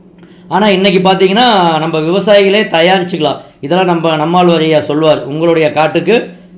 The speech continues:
நீங்க தான் விஞ்ஞானி, உங்களுடைய மண்ணுக்கு நீங்க தான், நம்ம காடு தான் லேபு, நீங்க தான் விஞ்ஞானின்னு" சொல்லுவார். ஏன்னா, நம்மளுடைய காட்டுக்கு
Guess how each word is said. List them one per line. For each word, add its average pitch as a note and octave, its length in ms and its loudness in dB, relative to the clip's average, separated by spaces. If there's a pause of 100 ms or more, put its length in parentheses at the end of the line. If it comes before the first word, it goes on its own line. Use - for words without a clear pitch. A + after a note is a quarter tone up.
(460)
நீங்க F3+ 320 0
தான் G3 260 2
விஞ்ஞானி, E3+ 480 0 (600)
உங்களுடைய E3 420 0
மண்ணுக்கு F3+ 560 -2 (640)
நீங்க E3+ 300 0
தான், E3 560 2 (120)
நம்ம C#3+ 240 -4
காடு E3 380 2
தான் G3 200 2
லேபு, E3+ 460 0 (220)
நீங்க F#3+ 300 0
தான் G#3 180 2
விஞ்ஞானின்னு" F#3 420 0
சொல்லுவார். E3+ 380 0
ஏன்னா, D#3 380 -2
நம்மளுடைய F3+ 440 0
காட்டுக்கு F#3 580 -2